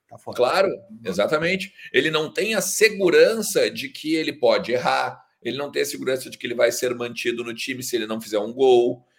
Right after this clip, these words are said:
Speaker 2: ele não tem a segurança psicológica também de jogar. É, é, e, e, de repente, muita gente vai achar bobagem, mas não, cara, muito pelo contrário, não é bobagem. Futebol é momento. A, a frase, quando se diz futebol é momento, é a questão da confiança.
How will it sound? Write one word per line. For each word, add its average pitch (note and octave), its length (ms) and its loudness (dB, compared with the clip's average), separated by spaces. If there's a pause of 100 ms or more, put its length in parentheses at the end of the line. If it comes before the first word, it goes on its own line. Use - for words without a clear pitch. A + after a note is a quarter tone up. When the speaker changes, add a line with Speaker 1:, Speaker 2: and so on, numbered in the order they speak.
(140)
Speaker 2:
ele A#2+ 160 -2
não B2 160 -6
tem C3+ 160 -4
a C#3 80 -4
segurança C3 680 -4 (160)
psicológica F3+ 840 -2
também A#2 260 -8
de A2 60 -16
jogar. F#2 300 -6 (480)
É, G2+ 600 -2
é, D#2+ 60 -12
e, A2 360 -6
e, G#2+ 560 -10
de A2+ 140 -4
repente, A2+ 280 -2
muita E3+ 220 -4
gente F3+ 180 -6
vai F3+ 100 0
achar F3 180 -2
bobagem, D3+ 920 -2
mas A#2 280 -6
não, C3+ 300 -2
cara, F#2+ 280 -4
muito G2+ 220 -14
pelo C#3 160 -6
contrário, G#3+ 480 -2
não G#2+ 120 -8
é A2 80 -4
bobagem. E3 500 -4 (360)
Futebol - 340 -2
é - 40 -6
momento. A4 540 -6 (240)
A, A#2 280 -2
a - 20 -8
frase, F3+ 460 -2
quando F3+ 160 -4
se E3 100 -6
diz D#3 240 -4
futebol C#3+ 500 -4
é G3 40 -4
momento, C3+ 720 -6 (180)
é B2 80 2
a C3+ 80 4
questão D3 380 -4
da E3+ 100 -4
confiança. G3 720 -4